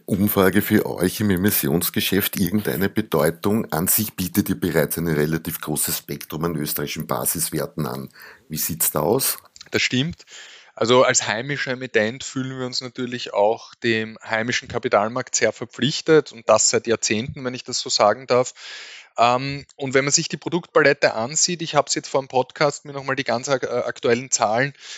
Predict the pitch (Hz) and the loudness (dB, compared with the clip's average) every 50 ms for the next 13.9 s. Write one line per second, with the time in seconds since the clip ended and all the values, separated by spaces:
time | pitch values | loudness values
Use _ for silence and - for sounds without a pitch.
0 | - - _ _ - 123 123 123 123 123 127 127 - - 117 117 139 151 170 - | -18 -20 _ _ 2 4 4 4 4 2 -2 -8 -4 -2 -2 -2 0 0 0 0
1 | - - 151 143 151 165 175 - - - - - - - _ 127 135 135 117 110 | 2 2 2 2 0 0 -2 -6 -12 -18 -20 -20 -20 -12 _ 2 2 4 4 0
2 | 104 117 135 - 170 170 175 170 - _ _ _ _ _ _ _ _ _ _ - | 2 2 0 0 0 -6 -10 -12 -14 _ _ _ _ _ _ _ _ _ _ 2
3 | - 143 131 - - - - - 135 - - 120 110 113 151 - _ - 175 165 | 2 2 0 -2 -6 -10 -10 -12 -12 -6 -4 0 2 2 2 2 _ 2 2 4
4 | 139 117 - - 123 - - - 131 - - - 117 113 120 120 113 107 113 143 | 2 2 -2 -4 -4 -4 -4 -4 -6 -8 -10 -8 -6 -4 -4 -2 -2 -2 -2 -2
5 | 170 165 151 151 143 - - 135 127 - - - 139 - 123 110 113 - - 127 | -2 -2 -2 -2 -4 -2 -2 -2 -2 -4 -10 -14 0 4 4 4 4 4 0 0
6 | 117 127 120 - - 123 120 143 151 - - 147 139 147 - - - 135 104 104 | 0 -2 -4 -2 -2 0 0 0 -2 -2 -4 -8 -10 -10 -12 0 2 4 4 4
7 | 113 123 113 - - - 120 - 120 107 117 139 147 139 - 123 113 - - 123 | 4 2 0 -4 -6 -6 -2 0 0 0 0 -2 -6 -4 -4 -4 -4 -4 -8 -2
8 | 123 131 147 160 - 170 156 - - _ _ _ - - - - - - 117 107 | 2 4 4 4 2 0 -6 -10 -12 _ _ _ 2 2 2 4 2 -2 -4 -4
9 | - - - - - 117 110 - - 131 120 117 123 120 - - 135 - - - | -4 -4 -6 -4 -4 -6 -8 -6 -2 0 0 0 0 -2 -4 -4 -4 -6 -4 -2
10 | 147 139 139 170 180 151 135 170 - - 147 - - - - 147 139 - 139 127 | -2 0 0 -2 -2 -2 -2 -4 -4 -8 -8 -8 -10 -10 -10 -10 -8 -8 -6 -4
11 | 135 123 123 120 123 123 135 147 - - - - 127 117 120 135 131 127 - - | -4 -4 -2 -4 -6 -6 -6 -6 -8 -10 -2 0 0 2 2 0 -4 -4 -8 -14
12 | - - - - - - _ 135 131 120 117 127 123 123 123 113 _ _ _ _ | -18 -18 -18 -18 -20 -16 _ -10 -10 -2 2 4 4 4 2 -2 _ _ _ _
13 | - _ _ - - 120 117 120 123 127 123 - 120 113 110 - - - | -20 _ _ -2 0 2 2 2 0 -6 -10 -2 0 0 0 0 -2 -10